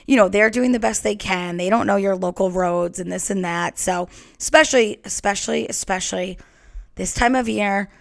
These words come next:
you just kinda have to suck it up and be patient and kind. And it will be, you know, you know, it will cause a, a little extra hoops for me to jump through and whatnot over the next few weeks. But at the end of the day, if that's the worst thing that happened,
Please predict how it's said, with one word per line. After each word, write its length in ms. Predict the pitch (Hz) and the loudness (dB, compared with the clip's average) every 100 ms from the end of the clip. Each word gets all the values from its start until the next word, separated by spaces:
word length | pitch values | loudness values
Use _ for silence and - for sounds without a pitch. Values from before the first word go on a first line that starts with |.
| _ _ _ _ - - _ | _ _ _ _ -20 -20 _
you 140 | 254 | 2
just 200 | 262 285 | 4 2
kinda 220 | - 226 | 2 2
have 160 | 202 196 | 2 0
to 80 | - | 0
suck 240 | - 190 | 0 0
it 80 | 185 | 0
up 220 | 175 170 | -2 -2
and 120 | 196 | -6
be 140 | 185 180 | -6 -8
patient 640 | - - 185 - 185 175 | -8 -8 -4 -2 -2 -4
and 180 | - 190 | -8 -8
kind. 600 | - 180 175 170 180 180 - | -6 -6 -4 -4 -6 -8 -8
And 460 | 175 170 175 175 - _ | -6 -6 -6 -6 -10 _
it 160 | 185 165 | -4 -2
will 260 | 185 180 | -2 -2
be, 400 | 185 185 180 175 170 _ _ _ _ | -4 -4 -4 -6 -10 _ _ _ _
you 140 | 262 | 2
know, 260 | 202 180 180 - _ _ _ _ _ _ _ _ _ _ - | 2 0 -6 -12 _ _ _ _ _ _ _ _ _ _ -2
you 100 | 233 | 0
know, 140 | 180 | 4
it 40 | 202 | 4
will 100 | 196 | 2
cause 300 | - 214 202 | 6 6 6
a, 40 | |
a 340 | 202 170 175 202 | 0 -4 -2 2
little 260 | 202 196 | 2 2
extra 340 | 160 208 - 196 | 2 0 -4 -6
hoops 340 | - 247 240 | -2 -2 -2
for 100 | - | -2
me 140 | 233 226 | 0 2
to 120 | 220 | 2
jump 280 | 214 226 220 | 4 4 2
through 240 | 233 226 | 0 2
and 120 | 220 | 6
whatnot 420 | 214 175 208 208 | 4 6 6 4
over 160 | 202 208 | 4 0
the 100 | 208 | 0
next 300 | 196 196 - | -2 -2 -2
few 180 | 202 196 | 0 0
weeks. 320 | 190 190 - | 0 -4 -6
But 260 | - 185 - | -2 0 0
at 160 | 185 | -2
the 120 | 180 | -2
end 120 | 185 190 | -2 -2
of 60 | |
the 80 | 185 | -2
day, 200 | 180 180 | -2 -2
if 100 | 180 | -2
that's 220 | 185 - | -6 -4
the 80 | 190 | -4
worst 320 | 175 175 185 | -2 -4 -4
thing 120 | 190 | -4
that 140 | 180 175 | -4 -2
happened, 500 | 160 - 190 190 | -4 0 0 0